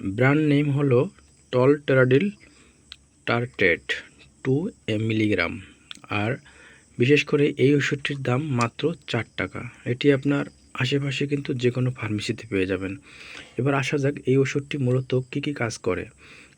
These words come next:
এই ওষুধটি মূলত অতিরিক্ত সক্রিয় মূত্রথলির চিকিৎসায় ব্যবহার করা হয়ে থাকে। যেমন আপনার ঘন ঘন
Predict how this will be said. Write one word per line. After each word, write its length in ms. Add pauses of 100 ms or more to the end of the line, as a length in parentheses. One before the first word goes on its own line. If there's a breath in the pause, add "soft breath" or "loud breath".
এই 160
ওষুধটি 540
মূলত 400 (260)
অতিরিক্ত 640 (460)
সক্রিয় 720 (320)
মূত্রথলির 640
চিকিৎসায় 500 (640 loud breath)
ব্যবহার 340
করা 320 (180)
হয়ে 220
থাকে। 320 (760 soft breath)
যেমন 380
আপনার 300
ঘন 300
ঘন 180